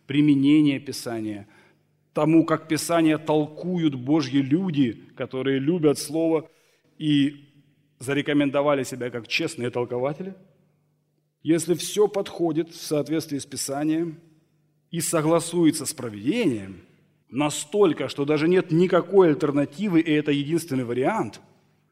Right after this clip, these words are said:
тогда Господь благоволит к вам и призывает к служению, либо к другим значительным шагам. И наоборот, если вы изо всех сил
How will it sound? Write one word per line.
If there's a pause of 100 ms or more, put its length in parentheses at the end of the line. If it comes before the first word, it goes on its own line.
тогда
Господь
благоволит
к
вам (460)
и
призывает
к
служению, (1300)
либо
к
другим
значительным
шагам. (1000)
И
наоборот, (880)
если
вы
изо
всех
сил